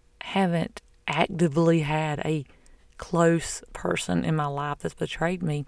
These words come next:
it's much easier for me to say, "You have to forgive them. You're the prisoner.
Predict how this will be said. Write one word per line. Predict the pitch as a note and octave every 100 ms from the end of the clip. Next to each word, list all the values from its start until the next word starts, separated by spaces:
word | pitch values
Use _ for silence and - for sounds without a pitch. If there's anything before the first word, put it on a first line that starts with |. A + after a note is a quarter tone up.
| - - _ _ -
it's | G#3+ -
much | A#3 F#4+ - -
easier | - C#3+ D#3+ F3+ C#3 - - - - -
for | - F3
me | E3
to | D3
say, | C#3+ - C#3+
"You | C3+ D3+
have | - - D3 -
to | -
forgive | A#3+ A#3 D4+ D#4 -
them. | G#3+ G#3 G#3+ G#3 - - -
You're | D#3 D#3 D#3
the | F#3
prisoner. | - D4+ C#4 A#3 A3 G#3+